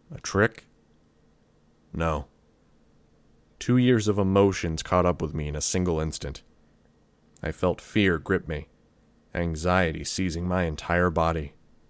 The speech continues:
adrenaline flooding through my body. Yet when I spoke, my voice was calm. "Weaver here. I'm using my first priority passphrase.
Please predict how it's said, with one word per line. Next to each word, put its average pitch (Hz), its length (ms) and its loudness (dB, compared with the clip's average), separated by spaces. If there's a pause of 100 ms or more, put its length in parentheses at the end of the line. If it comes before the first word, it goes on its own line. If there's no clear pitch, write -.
(200)
adrenaline 82 800 -2
flooding 78 460 -2
through 82 160 -6
my 78 160 -2
body. 82 440 -4 (1200)
Yet 92 240 0
when 90 140 0
I 82 100 0
spoke, - 540 0 (460)
my 73 160 -4
voice 78 400 -2
was 71 140 -8
calm. 73 440 -2 (1300)
"Weaver 113 360 4
here. 90 340 0 (460)
I'm 104 160 2
using 127 280 2
my 117 140 2
first - 480 -2
priority 113 580 0
passphrase. 92 800 -2